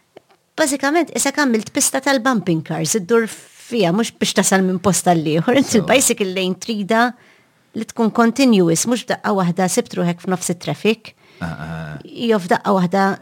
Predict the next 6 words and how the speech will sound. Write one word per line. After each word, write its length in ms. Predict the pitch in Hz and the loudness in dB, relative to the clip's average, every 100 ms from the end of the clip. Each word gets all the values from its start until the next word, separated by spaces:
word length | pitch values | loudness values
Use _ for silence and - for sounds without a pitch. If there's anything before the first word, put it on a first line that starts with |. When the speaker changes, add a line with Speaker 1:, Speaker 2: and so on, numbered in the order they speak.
| 240 | -2
Speaker 1:
fil-bicycle 640 | 254 202 196 175 208 233 | -2 2 0 0 -2 -2
lane 180 | 220 202 | 0 0
stess 380 | 175 180 170 - | 0 -2 -2 -4
sibt 160 | 180 | -4
tarblu 380 | 180 165 160 220 | 0 0 2 0
f'nofsok, 580 | 220 180 - 208 226 233 | 0 -2 0 0 0 -2